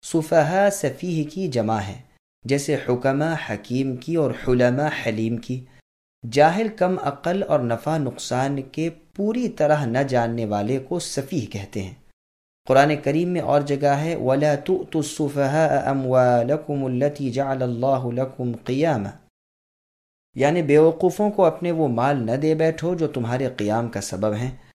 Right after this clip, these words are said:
عام مفسرین کا قول ہے کہ اس آیت میں سُفَہا سے مراد عورتیں اور بچے ہیں۔ ان منافقوں کے جواب میں یہاں بھی خود پروردگار عالم نے جواب دیا اور تأکیداً حصر کے ساتھ فرمایا،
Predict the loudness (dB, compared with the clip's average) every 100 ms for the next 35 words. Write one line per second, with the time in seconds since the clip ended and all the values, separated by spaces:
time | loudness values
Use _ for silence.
0 | _ _ _ -2 0 0 0 -2 -2 -2
1 | -2 0 0 0 4 4 4 -2 -4 -4
2 | -4 -6 -4 0 0 0 -2 -6 -4 -4
3 | -4 -2 -2 -2 -2 0 2 0 -2 4
4 | 6 6 2 -2 -2 0 0 -2 -2 -4
5 | -4 -6 -12 -20 _ _ _ -2 0 2
6 | 2 2 -2 -4 -4 -2 -2 0 2 2
7 | 2 -2 -2 -2 -2 -2 -2 -2 -4 -4
8 | -4 0 0 0 -2 4 6 6 0 0
9 | 0 0 0 -2 -2 -4 -4 -2 -2 -2
10 | -12 -20 _ _ 2 4 4 2 2 -6
11 | -2 2 2 2 -2 -4 -4 -4 -4 -4
12 | 0 0 0 -2 0 2 2 0